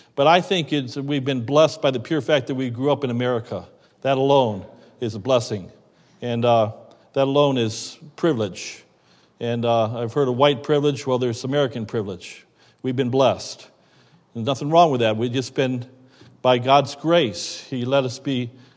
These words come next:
live in this country, and we're, we should be thankful for it, and I think most everybody in this room is. Saul was blessed. He was of one of the right tribes. He was of the tribe of Benjamin. The other tribe that was, stayed pure and right with things of God were the tribe of Judah.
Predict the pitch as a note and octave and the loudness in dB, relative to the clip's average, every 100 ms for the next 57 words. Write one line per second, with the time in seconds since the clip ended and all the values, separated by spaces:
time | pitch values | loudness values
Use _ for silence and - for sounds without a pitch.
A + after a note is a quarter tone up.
0 | _ C3+ C3+ C#3 C3 - D#3+ - A#2+ G#2+ | _ -4 -2 -2 -4 -2 -4 -2 -4 -4
1 | A2 A2+ A2 A#2 A2+ A#2 A#2+ C#3+ D3 C#3+ | -4 -6 -6 -8 -8 -6 -4 -2 -2 -2
2 | A2+ - G#2+ A2 A#2 G#2+ C3 A#2 A2+ B2 | -8 -4 -4 -2 -4 -4 -4 -6 -4 -4
3 | A#2 C3 A#2+ A2+ A#2 A#2 A#2 A#2 A#2 G#2+ | -2 -2 -2 0 0 0 0 -2 -2 -4
4 | - B2 C3+ A#2+ F#2 - - - _ _ | -2 0 2 2 0 -8 -14 -20 _ _
5 | _ _ _ _ _ _ - G3 G#3+ G3 | _ _ _ _ _ _ 2 8 10 10
6 | D3 F#3+ G#3 D#3+ E3+ D3+ D3 D#3+ C#3+ E3 | 6 6 6 6 2 0 0 -2 -2 -2
7 | D3+ E3+ D3 E3 D#3+ - - D#3+ D3 A#2 | -2 -2 0 0 0 -2 0 2 4 2
8 | G2 - C3 B2 C#3 B2 A#2 D3 C#3+ B2+ | -2 -6 -6 -4 -4 -4 -2 0 0 0
9 | A2 C#3 B2 A2 G#2+ G2 - _ - C3 | -2 -2 -2 -4 -6 -10 -18 _ -4 -2
10 | B2 C3 C3+ C3+ A#2+ A#2 A#2 A2+ - - | -2 2 4 4 0 -2 -2 -6 -6 -4
11 | C3 A2 - D3 C#3 A#2 A2 - - _ | -4 -4 -4 -2 0 -2 -8 -18 -20 _
12 | - A#2 B2+ C3+ A#2+ A2 G2+ G#2+ G#2 C#3+ | -10 0 0 2 -2 -6 -8 -18 -14 -8
13 | C#3 A2+ A2 B2+ C3 A#2+ A#2 A2 A2 A2 | -8 -8 -6 0 0 0 -4 -6 -6 -8
14 | - B2 A#2 G#2+ C3+ C3 G2 | -2 -2 -2 -6 -4 -4 -4